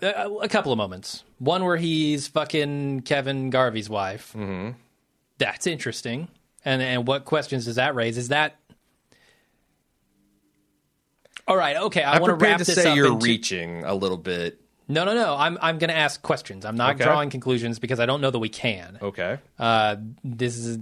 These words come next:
Speaker 1: just a vision that he's having. So his hands catch on fire.
Speaker 2: Okay.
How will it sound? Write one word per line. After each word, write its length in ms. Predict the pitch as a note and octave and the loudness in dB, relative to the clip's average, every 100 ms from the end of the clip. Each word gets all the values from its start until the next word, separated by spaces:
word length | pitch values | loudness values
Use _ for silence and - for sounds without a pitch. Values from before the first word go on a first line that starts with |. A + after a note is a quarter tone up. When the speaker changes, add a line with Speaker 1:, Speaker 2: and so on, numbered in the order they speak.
| G#2+ | -8
Speaker 1:
just 260 | A2 B2 - | -6 -6 -4
a 100 | A#2 | -4
vision 540 | G#2+ A#2+ G#2+ G2 G2 - | -2 -2 -2 -6 -12 -10
that 100 | G#2+ | -10
he's 100 | G2+ | -4
having. 400 | G#2 F#2+ F#2+ G2 _ _ _ _ _ _ _ - | -4 -6 -12 -16 _ _ _ _ _ _ _ -10
So 220 | - F#3 | -2 0
his 120 | E3 | 0
hands 320 | D#3+ B3 A#3 A3 | -2 -2 -2 0
catch 240 | F#3+ - | -2 0
on 120 | A#2 | -4
fire. 420 | - G2+ F2 - _ _ _ _ _ | -2 -4 -4 -14 _ _ _ _ _
Speaker 2:
Okay. 360 | G2+ - F2 | -16 -8 -6